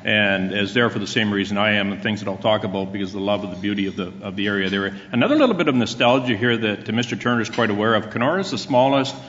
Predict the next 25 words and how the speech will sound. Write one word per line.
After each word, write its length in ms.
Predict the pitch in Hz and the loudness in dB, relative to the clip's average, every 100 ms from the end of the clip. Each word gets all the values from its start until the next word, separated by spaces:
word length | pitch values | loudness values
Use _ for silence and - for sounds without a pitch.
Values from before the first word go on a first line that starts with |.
| - - - - - | -18 -20 -20 -20 -2
community 920 | 131 139 139 120 107 104 107 - - | 2 4 4 4 4 2 0 -6 -8
in 240 | 113 107 104 | -2 0 0
North 200 | 123 123 | -2 0
America 380 | 117 117 117 110 | 0 0 0 -2
to 80 | |
ever 160 | 110 107 | 0 0
win 180 | 107 104 | 0 -2
the 60 | |
Stanley 400 | 101 120 113 101 | -2 -2 0 0
Cup. 560 | 95 - 104 - - - - - - | -4 -2 -4 -4 -14 -18 -20 -16 -6
And 100 | 117 | 0
we 100 | 113 | 2
are 100 | 110 | 4
now, 880 | 120 135 135 127 - - - - - | 4 4 4 4 0 -6 -8 -10 0
we 60 | 147 | 4
are 80 | 143 | 6
now 240 | 151 156 | 6 4
second 420 | - 180 175 170 | 4 4 4 4
only 260 | 160 165 151 | 6 6 4
to 140 | 147 | 2
the 80 | 123 | 0
Toronto 260 | - 135 127 | 2 4 6
Maple 280 | 127 127 | 4 2
Leafs. 280 | 98 87 - | -2 -4 -6
<laughs> 1400 | 247 - - 330 233 240 233 220 202 196 185 190 196 202 | -6 -4 -2 0 2 4 4 4 4 2 2 0 0 -2